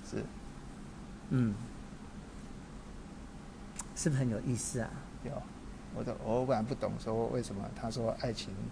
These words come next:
Speaker 1: 过了这个爱情这个坎，
Speaker 2: 没，嗯，对。
Speaker 1: 就可以
Speaker 2: 接近更信-，更接近信仰。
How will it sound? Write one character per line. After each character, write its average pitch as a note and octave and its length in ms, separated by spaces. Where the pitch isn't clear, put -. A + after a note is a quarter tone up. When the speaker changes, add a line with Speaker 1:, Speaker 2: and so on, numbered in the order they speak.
Speaker 1:
过 C#3 160
了 C#3+ 80
这 C3 120
个 A#2+ 120
爱 B2 160
情 G#2+ 180
这 B2 80
个 A2+ 140
坎， - 220
Speaker 2:
没， - 80
嗯， - 280
对。 A2+ 220
Speaker 1:
就 A#2+ 120
可 A#2 160
以 A2 120
Speaker 2:
接 E3 160
近 D#3+ 200
更 D3+ 160
信-， D3+ 280
更 D#3+ 160
接 C#3+ 160
近 C3+ 160
信 A#2+ 320
仰。 - 120